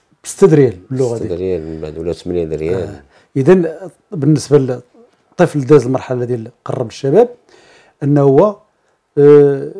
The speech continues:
Speaker 1: الفلوس اللي غادي يشري بها شي حوايج أخرى كيشري بها جريدة.
Speaker 2: تانيد ولا هذا كتشري بها
Speaker 1: كتشري بها
Speaker 2: جريدة.
Speaker 1: جريدة.
Speaker 2: آه، تاني.
Speaker 1: وبالتالي ف، ف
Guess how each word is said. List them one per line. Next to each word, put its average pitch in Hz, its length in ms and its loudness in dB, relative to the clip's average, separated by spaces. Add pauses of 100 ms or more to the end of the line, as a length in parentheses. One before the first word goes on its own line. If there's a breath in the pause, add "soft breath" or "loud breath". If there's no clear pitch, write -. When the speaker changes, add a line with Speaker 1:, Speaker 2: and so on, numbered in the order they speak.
(140)
Speaker 1:
الفلوس - 480 -4
اللي 143 160 0
غادي 131 480 -2 (140)
يشري - 260 -2
بها 135 100 4
شي - 120 -10
حوايج 143 180 0
أخرى 196 160 -4
كيشري 151 240 -10
بها 135 100 -2
جريدة. 110 360 -8 (580)
Speaker 2:
تانيد 85 480 -4
ولا 80 200 -10
هذا 95 100 -10
كتشري 95 260 -12
بها 90 100 -8
Speaker 1:
كتشري 165 200 2
بها 160 100 6
Speaker 2:
جريدة. 139 160 4
Speaker 1:
جريدة. 110 320 -4
Speaker 2:
آه، 92 140 -18 (140)
تاني. 104 220 -14 (200)
Speaker 1:
وبالتالي 175 600 0 (160)
ف، - 200 -8 (1300)
ف - 160 -10